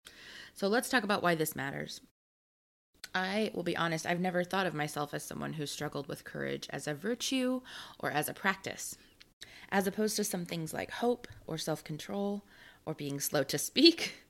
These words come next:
<laughs> courage was something I felt like I was nailing, especially as an Enneagram eight. I likened courage to confrontation and calling out wrongs and injustices, which it can be.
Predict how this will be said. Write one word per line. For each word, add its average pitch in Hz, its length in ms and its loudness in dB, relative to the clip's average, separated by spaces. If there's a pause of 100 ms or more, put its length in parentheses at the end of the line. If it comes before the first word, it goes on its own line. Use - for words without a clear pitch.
(240)
<laughs> - 360 -18
courage 233 360 4
was 175 140 2
something 170 320 0
I 160 80 2
felt 170 220 2
like 156 120 2
I 139 100 2
was 143 180 -2
nailing, 156 520 0
especially 160 640 -2
as 143 120 -4
an 151 80 -4
Enneagram 135 520 -4
eight. - 340 -8 (840)
I 196 100 6
likened 226 420 6
courage 208 360 4
to 208 100 2
confrontation 175 1000 2
and 151 160 -4
calling 165 320 2
out 151 180 -2
wrongs 147 380 -2
and 147 140 -2
injustices, - 880 -4
which 190 220 0
it - 200 2
can 220 240 0
be. 160 220 0